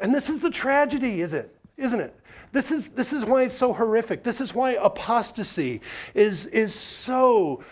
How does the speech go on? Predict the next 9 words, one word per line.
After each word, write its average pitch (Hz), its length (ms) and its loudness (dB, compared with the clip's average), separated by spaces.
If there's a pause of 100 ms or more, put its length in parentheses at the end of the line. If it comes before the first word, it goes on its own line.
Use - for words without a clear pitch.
(300)
uh, - 20 2
uh, 180 640 0
utterly 220 540 2
sickening. 196 720 0
It's 143 140 -6
because 196 400 -4
it's 233 160 -8
a 247 40 -6
branch. 269 880 0